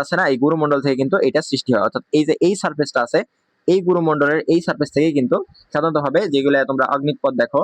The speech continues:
আগ্নেয়গিরির উদগীরণ, এই বিষয়টা কিন্তু গুরুমণ্ডল থেকে সৃষ্টি হয়। এটা অবশ্যই ভালো করে মু-, মুখস্থ করে রাখবে তোমরা, কারণ এখান থেকে কিন্তু হান্ড্রেড পার্সেন্ট পরীক্ষায় প্রশ্ন আসবে। তো এরপর দেখবে আট নম্বর টপিক, প্লেট টেকটনিক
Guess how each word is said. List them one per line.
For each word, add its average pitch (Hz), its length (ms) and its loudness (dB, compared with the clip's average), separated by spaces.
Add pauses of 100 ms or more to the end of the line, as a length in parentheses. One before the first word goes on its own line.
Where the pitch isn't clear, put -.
(320)
আগ্নেয়গিরির 147 500 2
উদগীরণ, 135 360 2
এই 143 140 2
বিষয়টা 135 280 -2
কিন্তু 151 180 2
গুরুমণ্ডল 131 400 2
থেকে 147 160 2
সৃষ্টি 139 200 -2
হয়। 117 100 2
এটা 123 140 2
অবশ্যই 165 300 0
ভালো 143 140 0
করে 139 100 2 (260)
মু-, 139 240 2
মুখস্থ 151 280 -2
করে 123 140 2
রাখবে 120 220 0
তোমরা, 107 240 0
কারণ 131 220 2
এখান 165 140 -4
থেকে 175 180 0
কিন্তু 156 200 2
হান্ড্রেড 139 220 0
পার্সেন্ট 175 260 0
পরীক্ষায় 135 280 0
প্রশ্ন 156 240 -2
আসবে। - 160 -2 (920)
তো - 120 -2
এরপর 185 180 0 (100)
দেখবে 165 180 2 (1000)
আট 156 140 0
নম্বর 185 260 0
টপিক, 156 240 0 (140)
প্লেট 180 260 2 (800)
টেকটনিক 185 480 0